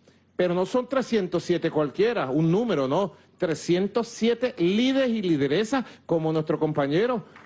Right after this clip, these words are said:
Alejandro Terán, un joven revolucionario, un muchacho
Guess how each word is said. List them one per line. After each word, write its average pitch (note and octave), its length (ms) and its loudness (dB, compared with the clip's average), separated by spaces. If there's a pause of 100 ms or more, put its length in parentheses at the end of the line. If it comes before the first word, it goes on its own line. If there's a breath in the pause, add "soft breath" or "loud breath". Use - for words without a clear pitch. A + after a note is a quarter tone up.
Alejandro D#3+ 560 0
Terán, G3 400 0
un G#3 340 2
joven C4 460 0
revolucionario, F3+ 920 0
un F#3 100 0
muchacho A#3 640 -2